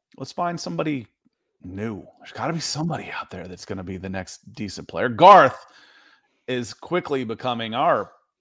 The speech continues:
go-to guy, coming in green. He says, "When the Deacon brings up compensation the Bucs gave for Gruden, I break into a cold sweat thinking of what Peyton may require." Harbaugh, please, Walton Penner. Yeah, it was two firsts, two seconds, and maybe another pick, plus eight million dollars.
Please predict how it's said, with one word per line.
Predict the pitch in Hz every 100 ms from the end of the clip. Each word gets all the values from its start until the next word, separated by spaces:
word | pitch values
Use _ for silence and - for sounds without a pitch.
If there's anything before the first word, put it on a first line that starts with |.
| _ _ _ -
go-to | 123 123 - 117
guy, | 95 98 87 101 147
coming | - 120 110
in | 101
green. | 98 98 120
He |
says, | 123 110 95
"When | 110
the |
Deacon | 104 180 190 160
brings | 156 147 147
up | 143
compensation | 147 151 135 123 143 139 117
the | 101
Bucs | 117 131 -
gave | 127 117
for |
Gruden, | 101 110 131 127 123 120
I | 101
break | 92 110 123 120
into | 113 92
a |
cold | - - 127 131 120
sweat | - - 131 107 - -
thinking | 117 110
of | 107
what | 110 -
Peyton | 110 85 110
may | 107
require." | 101 - 101 98 82 - _ _ _ _ _ -
Harbaugh, | 147 147 139 127 107 - _
please, | - 127 113 98 -
Walton | 85 95 - 82
Penner. | - 87 98 - _ _ _ - -
Yeah, | 123 113
it | 117
was | 127 117
two | - 170
firsts, | - 147 143 - -
two | 156
seconds, | 131 139 123 127 110
and | 107 107
maybe | 117 120 120 110
another | 101 104 110 127
pick, | 131 147 151 -
plus | - 123 127
eight | 120
million | 117 110 104
dollars. | 98 107 120 135 -